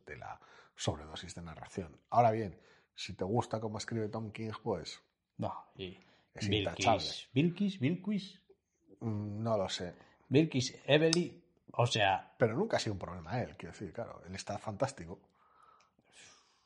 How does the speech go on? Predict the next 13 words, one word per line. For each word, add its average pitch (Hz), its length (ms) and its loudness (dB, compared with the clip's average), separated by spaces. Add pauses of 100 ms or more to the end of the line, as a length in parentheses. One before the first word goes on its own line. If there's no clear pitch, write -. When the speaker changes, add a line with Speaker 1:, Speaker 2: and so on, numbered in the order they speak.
(140)
Speaker 2:
Es - 160 -10
que, 90 280 -8
es - 120 -10
que, 95 140 -18
es - 100 -16
que, - 160 -16
eh, - 640 -20 (1120)
es - 140 -6
que, 113 120 -4
es - 80 -4
que 117 120 -2
se - 120 -2
sale. 123 300 6